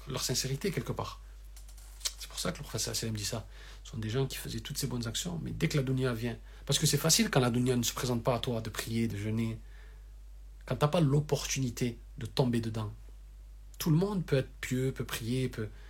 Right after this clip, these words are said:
mais lorsque l'épreuve est là, lorsque la dunya se présente à toi, s'offre à toi, est-ce que tu vas résister ? Et je me parle à moi en premier, est-ce qu'on va résister ? Ou est-ce qu'on va pas résister ? C'est la question qu'on doit se poser et qu'Allah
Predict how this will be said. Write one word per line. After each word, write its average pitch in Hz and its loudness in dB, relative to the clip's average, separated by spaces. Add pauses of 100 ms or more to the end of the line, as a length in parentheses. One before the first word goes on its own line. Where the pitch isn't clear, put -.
(360)
mais 147 4
lorsque 170 6 (560)
l'épreuve 127 6
est 110 4
là, 101 -4 (280)
lorsque - 2
la 120 0
dunya 131 4
se - 4
présente 110 -4
à 107 -4
toi, 107 -4
s'offre - 4
à 120 0
toi, - -8 (300)
est-ce 127 0
que - -2
tu 127 0
vas 123 2
résister ? 131 2 (640)
Et 135 -4
je 117 4
me 120 6
parle 170 4
à 160 6
moi 202 4
en 185 2
premier, 220 2
est-ce 170 0
qu'on 135 2
va 147 6
résister ? 160 4 (1700)
Ou - 4
est-ce 117 2
qu'on 107 -2
va 104 -4
pas 110 -6
résister ? 101 -8 (2250)
C'est - -6
la 104 -4
question 120 -2 (1300)
qu'on 113 -6
doit 107 0
se - -4
poser 113 -2
et - 0
qu'Allah - -4